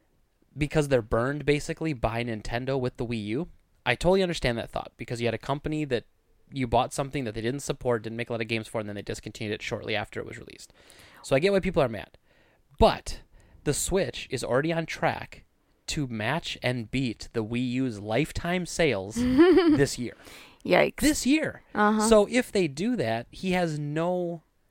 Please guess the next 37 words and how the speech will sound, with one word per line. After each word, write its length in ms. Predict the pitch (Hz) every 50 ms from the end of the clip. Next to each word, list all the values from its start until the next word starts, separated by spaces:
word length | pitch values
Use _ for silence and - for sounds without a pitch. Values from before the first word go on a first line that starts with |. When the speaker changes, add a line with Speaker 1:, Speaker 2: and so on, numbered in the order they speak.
| _ _ _ _ _ _ _ _ _ _ -
Speaker 1:
premise 340 | - - 214 226 233 196 -
for 120 | - 131
that. 220 | 117 - - -
Plus, 560 | - - - - 247 254 220 190 - - - - - - - - _ _ _ _
the 100 | - 160
Switch 380 | 139 - - - 127 123 - -
right 140 | 175 175 165
now 240 | 175 175 190 196 - -
is 160 | - 131 120
an 120 | 127 123 -
indie 500 | - 123 131 151 143 151 143 135 131 123 _ _ _ _ _ _ -
machine. 680 | 117 113 - - - - 156 170 165 107 - - - _ - -
It 280 | - 202 208 208 202 151
is 100 | 185 185 190
Speaker 2:
Mm. 20 |
Speaker 1:
pumping 260 | - 190 180 165 170
out 160 | 151 123 117 -
tons 380 | - - - 165 175 190 170
of 100 | 175 147
good 140 | 139 131 123
indie 260 | - 117 117 117 117
games 220 | 117 117 117 110 110
that 100 | 120 107
are 60 | 107
coming 260 | - - 113 113 107
out 60 | 107
on 80 | 104 107
the 80 | 107
Switch, 220 | 104 - 135 135 -
and 120 | - 131
they're 120 | 123 117 -
killing 340 | - - - 196 196 143
it, 120 | 104 - -
and 120 | - 123 120
they're 60 | 117
really 260 | 113 120 127 139 127
popular. 540 | - - 147 160 175 - - 76 71 -